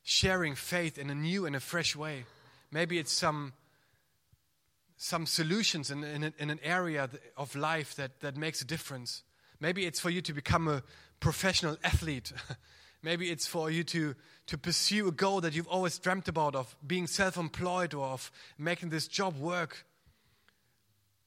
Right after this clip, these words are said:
Maybe it's a dream of becoming a parent or a grandparent or, um, an uncle or an aunt, a husband or a wife.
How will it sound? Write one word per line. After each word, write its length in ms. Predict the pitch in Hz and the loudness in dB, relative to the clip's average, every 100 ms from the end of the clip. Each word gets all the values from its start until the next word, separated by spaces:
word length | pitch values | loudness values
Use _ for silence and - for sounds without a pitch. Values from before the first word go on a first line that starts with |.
| _ _ _ _ _ - | _ _ _ _ _ -6
Maybe 180 | 165 180 | -2 0
it's 160 | 170 | 0
a 60 | 160 | -4
dream 360 | 123 170 196 | 2 4 4
of 160 | 175 139 | 2 0
becoming 440 | 151 143 175 165 | -2 0 0 0
a 40 | 143 | -2
parent 560 | - 185 180 180 147 | 0 2 4 4 2
or 160 | 131 135 | 0 -2
a 20 | |
grandparent 800 | 123 127 170 180 - 170 143 131 | -2 2 4 2 -2 -2 0 -2
or, 300 | 123 123 120 113 - - _ - | -2 -4 -4 -10 -20 -20 _ -18
um, 340 | 123 123 120 - _ _ _ _ | -14 -14 -16 -20 _ _ _ _
an 100 | 131 - | -10 -2
uncle 340 | 156 175 175 147 | 2 2 0 0
or 120 | 131 | 0
an 80 | 135 | 0
aunt, 500 | 151 160 156 131 - - - _ _ _ _ _ _ _ _ - | -2 0 -2 -4 -8 -12 -20 _ _ _ _ _ _ _ _ -12
a 60 | |
husband 440 | 123 - 165 - 151 | -6 -4 -2 -4 0
or 120 | 127 | 0
a 20 | |
wife. 500 | 123 143 151 143 - | 0 0 -2 -4 -12